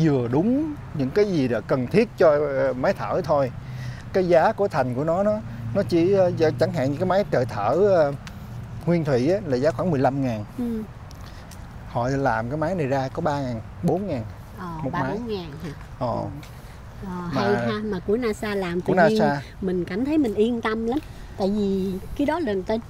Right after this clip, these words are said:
Speaker 2: chuyên về những cái, cái, cái lĩnh vực mà công nghệ thông tin mà, cho
Speaker 1: À.
Speaker 2: nên mình thấy yên tâm.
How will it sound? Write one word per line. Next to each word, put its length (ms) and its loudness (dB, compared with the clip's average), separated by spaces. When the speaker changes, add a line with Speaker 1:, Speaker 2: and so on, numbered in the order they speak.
Speaker 2:
chuyên 320 10
về 380 6
những 360 4
cái, 340 4
cái, 140 2
cái 160 2
lĩnh 300 4
vực 240 2
mà 480 0
công 200 4
nghệ 220 4
thông 180 4
tin 300 6
mà, 60 4
cho 100 2
Speaker 1:
À. 60 2
Speaker 2:
nên 280 2
mình 280 2
thấy 160 0
yên 200 -2
tâm. 260 -4